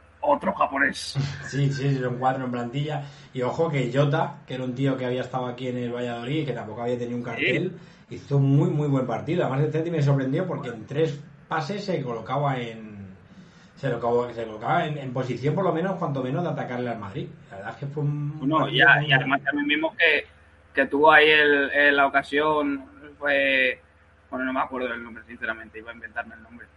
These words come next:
Speaker 1: Eh, al palo, la que dio, que de milagro no, de milagro no entró, no sé, el Madrid salió con una empanada, una torrija importante en la, en la primera parte, y para rematar la primera parte ya,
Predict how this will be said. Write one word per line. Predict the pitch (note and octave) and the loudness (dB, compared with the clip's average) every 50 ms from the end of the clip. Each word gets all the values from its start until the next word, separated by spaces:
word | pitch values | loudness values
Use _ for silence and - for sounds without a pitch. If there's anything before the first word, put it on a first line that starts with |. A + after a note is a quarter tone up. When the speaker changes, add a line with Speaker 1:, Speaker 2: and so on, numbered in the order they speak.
| _ _ _ _ - | _ _ _ _ 2
Speaker 1:
Eh, | - C#3 | 6 8
al | C#3 C3+ B2+ - | 8 8 8 6
palo, | - D3 D#3+ D#3+ C#3 | 6 6 6 6 6
la | C3 C3 C3 | 4 0 0
que | C3 B2+ | 0 -2
dio, | B2+ C3 C3+ C#3 C#3+ C#3+ C#3 C#3 C3 | -2 0 0 0 0 0 0 -2 -2
que | C3 C3+ C3 B2+ B2 A#2 | -2 0 0 0 -2 -2
de | A#2+ | -6
milagro | A#2+ A#2+ A#2 C3+ C3+ D3+ E3+ E3 D#3+ D#3 | -8 0 2 2 2 4 4 2 2 2
no, | D#3 D3+ D3 C#3+ C3+ C3+ C3 B2+ B2 A#2+ A#2+ A#2 - _ _ _ _ _ _ _ _ _ _ - | 2 0 2 2 0 0 -2 -2 -6 -8 -12 -16 -20 _ _ _ _ _ _ _ _ _ _ -10
de | C3 C3 | -4 -4
milagro | C3+ C3 C3+ C3+ C3+ C#3+ C#3+ | -2 0 2 2 2 2 2
no | C#3+ D3 | 2 0
entró, | D3 C#3 - - - D#3+ F#3 G3 G3 F#3 | -2 -2 -2 0 0 2 2 0 -2 -4
no | E3 D3 C#3+ | -4 -6 -2
sé, | - D3+ D#3 E3 D3 | 2 4 6 6 6
el | C3+ C3 | 4 2
Madrid | B2+ C3 B2+ C3 C3 D3 D#3 E3 D#3+ | 0 0 -2 -2 -2 0 0 0 2
salió | - D#3 D3 D3 D#3+ E3+ F3 - | 2 2 4 4 4 2 2 2
con | - D#3+ D3 | 0 -2 0
una | C#3+ D3+ | 2 2
empanada, | D#3 D#3 D#3 - D#3 D3+ D3+ D#3+ E3 E3+ F3+ F3+ | 0 0 0 2 2 4 4 4 4 4 2 2
una | E3 D#3 D3 - | 2 0 0 0
torrija | C#3+ C#3 C#3+ C#3+ C3+ - D3 D#3+ E3 E3 D#3+ D3+ C#3+ C#3+ C#3 C#3 | -2 -2 -2 -4 -2 0 2 2 4 4 6 6 4 4 4 2
importante | C3+ C3 - C3+ C#3 - - D3 C#3 D3 D#3+ | 0 -4 -6 -10 -10 -8 -8 -8 -4 -2 -2
en | D#3+ | 0
la, | D#3 D3 C#3 C3+ C3 B2+ B2 B2 A2+ A2 _ _ _ _ _ _ _ _ | 2 2 2 2 0 -2 -6 -8 -10 -12 _ _ _ _ _ _ _ _
en | - B2+ | -12 -10
la | C3 A2 | -10 -10
primera | A#2 B2 C3+ C3+ C3 | -6 -2 -2 0 2
parte, | B2 C#3 C3+ - - D#3+ | 2 0 0 0 -2 -4
y | |
para | D#3 D3+ C#3 C3 C3 | 0 2 2 2 2
rematar | D3 C#3 B2+ C3+ C3+ - C#3 C#3 | 2 -2 -4 -4 0 2 2 4
la | C#3+ C#3+ C#3 | 4 2 2
primera | C3+ C#3+ C3+ C#3 C#3 C3+ C3 | 2 2 2 4 4 4 4
parte | C3+ C3+ C3+ - - D#3 D3 | 4 2 2 2 -2 -4 2
ya, | D3 C#3 C#3+ D#3 F#3+ | 4 4 4 4 2